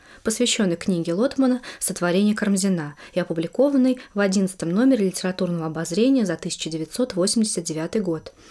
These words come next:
Об этой рецензии мы ещё скажем несколько слов. Что касается открытия учёного, помимо концептуально нового подхода к изучению личности Карамзина,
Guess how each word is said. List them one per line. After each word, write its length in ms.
Об 160
этой 160
рецензии 500
мы 140
ещё 120
скажем 440
несколько 380
слов. 280
Что 140
касается 480
открытия 460
учёного, 600
помимо 380
концептуально 680
нового 360
подхода 480
к 100
изучению 480
личности 460
Карамзина, 560